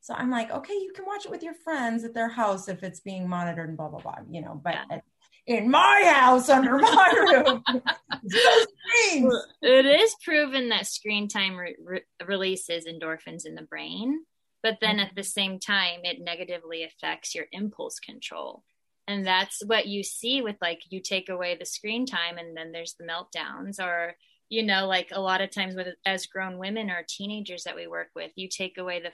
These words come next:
Speaker 2: phone, they feel like they don't have any self-worth 'cause they're not getting likes or comments or all this attention, like, defining who you are in real life. So I think that's so important to tell, like, developing children, like,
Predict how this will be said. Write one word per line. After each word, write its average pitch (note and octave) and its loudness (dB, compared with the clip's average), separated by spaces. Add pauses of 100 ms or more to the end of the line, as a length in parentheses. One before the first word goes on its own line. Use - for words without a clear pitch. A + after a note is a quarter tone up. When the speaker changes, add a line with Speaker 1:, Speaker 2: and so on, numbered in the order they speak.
Speaker 2:
phone, F#3 -6
they E3+ -10
feel E3+ -12
like E3 -10
they F3 -6
don't E3+ -8
have E3+ -10
any D#3+ -16
self-worth D#3+ -12
'cause E3 -14
they're E3 -14
not E3+ -12
getting D#3+ -16
likes D3+ -12
or E3+ -14
comments D#3 -12
or D#3 -10 (240)
all G3+ 0
this F#3 -10
attention, - -2 (640)
like, G#3 0
defining G#3+ -2
who G#3+ 0
you A3+ -2
are F#3+ -2
in F3 -14
real C4 -2
life. - -8
So G#3+ -6
I G3+ 0
think A#3+ -8
that's G#3+ -6
so G3+ -4
important G3 -10
to - -16
tell, F3 -10 (460)
like, F3 -8 (380)
developing F3+ -8
children, A#3 -8
like, F3 -4